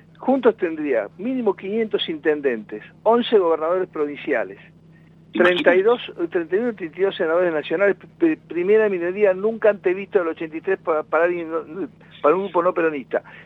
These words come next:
Speaker 1: primera minoría en diputados, ¿sí? Eh, eso es un, eso es el poder suficiente para hacer un cambio.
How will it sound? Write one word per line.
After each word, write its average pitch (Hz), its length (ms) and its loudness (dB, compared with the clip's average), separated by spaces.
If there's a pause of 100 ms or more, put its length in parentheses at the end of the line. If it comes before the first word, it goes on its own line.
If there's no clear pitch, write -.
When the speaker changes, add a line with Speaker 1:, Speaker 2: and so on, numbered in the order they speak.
Speaker 1:
primera 226 380 4
minoría 208 280 -2
en 214 60 -6
diputados, 214 600 2 (480)
¿sí? 220 200 -8 (400)
Eh, 156 400 4 (140)
eso 262 280 2
es - 140 -8
un, 160 260 -6
eso 226 280 -2
es - 120 -2
el 196 160 2
poder 185 300 0
suficiente 175 540 -6
para 147 160 -2
hacer 156 180 -6
un 156 120 -10
cambio. 120 460 -4